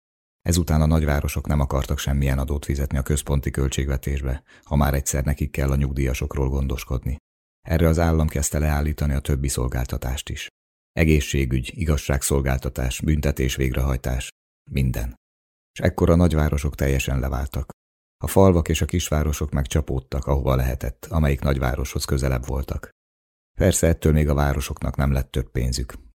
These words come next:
Aztán jött a nagyi program. Nem értem. Miért nem mondták inkább azt, hogy mindenki gondoskodjon a saját szüleiről? Nem lett volna egyszerűbb? De igen, épp ezért nem tették.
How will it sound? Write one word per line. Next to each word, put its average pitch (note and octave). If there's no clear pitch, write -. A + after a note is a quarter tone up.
Aztán D#2
jött D2+
a C#2+
nagyi C#2
program. C2
Nem D2+
értem. C#2
Miért -
nem E2+
mondták D#2
inkább D#2
azt, D#2+
hogy D2
mindenki D#2+
gondoskodjon D2
a C#2
saját C#2+
szüleiről? C#2
Nem D#2+
lett F2
volna E2+
egyszerűbb? C#2+
De -
igen, C2+
épp -
ezért C2
nem C#2
tették. B1+